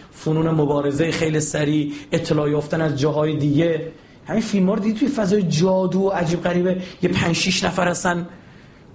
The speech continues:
توانایی‌های عجیب دارن، یکی نمی‌دونم مث-، اینا همه شنین ارتباط با جن. طرف داره راه میره، یهویی دستش اینجوری می‌گیره، مچ طرفو می‌گیره قبل اینکه مشت رو بزنه.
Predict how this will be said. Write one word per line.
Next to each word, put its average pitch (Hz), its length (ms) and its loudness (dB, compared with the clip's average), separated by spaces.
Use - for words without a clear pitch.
توانایی‌های 170 800 2
عجیب 160 440 -2
دارن، 165 360 0
یکی 160 280 0
نمی‌دونم 160 440 0
مث-، 147 160 -8
اینا 180 140 0
همه 262 260 0
شنین 233 280 0
ارتباط 175 300 -2
با 147 100 -6
جن. - 140 -10
طرف 190 240 -4
داره 190 160 2
راه 185 160 2
میره، 185 180 2
یهویی 170 480 2
دستش 156 340 -6
اینجوری 151 240 2
می‌گیره، 160 200 2
مچ 165 240 0
طرفو 147 360 -2
می‌گیره 135 200 0
قبل 127 200 -2
اینکه 127 300 -2
مشت 156 240 0
رو 139 140 0
بزنه. 127 360 -2